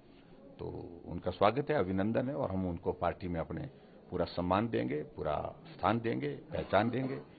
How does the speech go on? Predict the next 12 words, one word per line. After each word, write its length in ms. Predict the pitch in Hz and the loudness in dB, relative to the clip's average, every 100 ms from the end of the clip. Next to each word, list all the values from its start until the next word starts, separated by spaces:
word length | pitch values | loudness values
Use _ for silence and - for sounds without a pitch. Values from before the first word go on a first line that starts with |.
| - - | -20 -6
और 340 | 87 82 - - - | -2 -2 -4 -12 -8
उनके 380 | 87 82 90 78 - | -8 -2 -2 -2 -2
कद 160 | 87 | -4
के 120 | - | -2
मुताबिक 420 | 82 78 76 71 - - - - - - - - | -6 -4 -4 -4 -6 -18 -20 -20 -18 -16 -14 -4
काम 160 | 85 82 | -4 -2
करने 300 | - 73 - | -6 -8 -10
के 140 | - | -10
लिए 160 | 85 180 | -10 -10
उनको 380 | 85 - 123 - - - - 80 78 - | -10 -8 -8 -8 -18 -20 -18 -14 -12 -6
अवसर 240 | - - | -6 -6
देंगे। 380 | 69 - - - | -10 -10 -16 -18